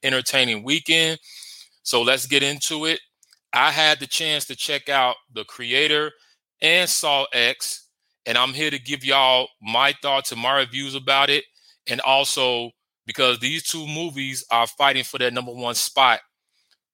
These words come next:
for the box office this weekend. So I'm gonna give you my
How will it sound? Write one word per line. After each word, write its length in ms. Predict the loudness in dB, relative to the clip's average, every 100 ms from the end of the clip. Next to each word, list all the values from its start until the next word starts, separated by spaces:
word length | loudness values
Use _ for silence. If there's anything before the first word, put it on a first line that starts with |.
| _ _ _ _
for 100 | -2
the 60 | 0
box 360 | 4 4 4 2
office 260 | 0 -2
this 200 | -8 -6
weekend. 480 | -2 -4 -4 -10 -12 _ _ -6
So 160 | -2
I'm 60 | -2
gonna 100 | 0
give 180 | -2 -2
you 80 |
my 200 | 2 2